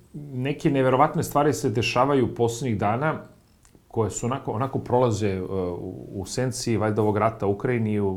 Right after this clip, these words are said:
u senci nekih naših, e, ličnih problema, izbora, i mi to ne primećujemo. To su vrlo ozbiljne stvari, a,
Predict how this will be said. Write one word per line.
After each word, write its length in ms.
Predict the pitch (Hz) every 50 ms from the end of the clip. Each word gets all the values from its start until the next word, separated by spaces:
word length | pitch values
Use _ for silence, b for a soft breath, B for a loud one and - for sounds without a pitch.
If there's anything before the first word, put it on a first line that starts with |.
| 92 95 98 92 92 90 92 92 90
u 40 | 85
senci 300 | - - 107 101 - 113
nekih 240 | 104 - 104 101 -
naših, 300 | 104 101 - 107 - -
e, 40 | 101 95 90 90 87 85 85 85 85 82 80 80 80
ličnih 300 | 101 107 107 - 104 -
problema, 460 | - 98 90 95 95 101 104 98 92
izbora, 560 | 95 98 98 98 123 135 135 127 117 - B B B B B B B B B B _
i 120 | 107 98
mi 140 | 92 117 131
to 240 | 131 - - 147 135
ne 120 | 131 120 113
primećujemo. 580 | - 117 107 98 107 120 117 - - 170 160 131
To 140 | - - 131
su 160 | - - 139
vrlo 320 | 98 131 185 214 190 190 202
ozbiljne 400 | 202 180 156 160 160 139 135 117
stvari, 540 | 110 - - 131 147 147 131 120 107 95 82 B B B B B B B B _ - -
a, 340 | 95 95 90 87 92 90 92